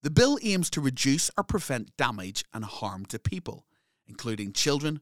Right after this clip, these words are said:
when they are using the internet. It has now been delayed several times and is currently waiting to return to Parliament.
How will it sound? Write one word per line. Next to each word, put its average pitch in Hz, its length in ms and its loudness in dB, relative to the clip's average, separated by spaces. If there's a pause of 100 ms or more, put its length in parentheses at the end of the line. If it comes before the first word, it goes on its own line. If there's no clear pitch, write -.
when 123 220 -4
they 123 120 0
are 135 100 2
using 104 440 -4
the 131 160 0
internet. 143 460 -8 (880)
It 185 80 0
has 180 120 2
now 226 180 4
been 214 160 0
delayed 135 440 4
several 165 480 2
times 98 580 -6
and 131 80 -4
is 131 140 0
currently 196 380 -2
waiting 120 380 -2
to 143 120 -6
return 95 400 -6
to - 80 -10
Parliament. 180 540 -6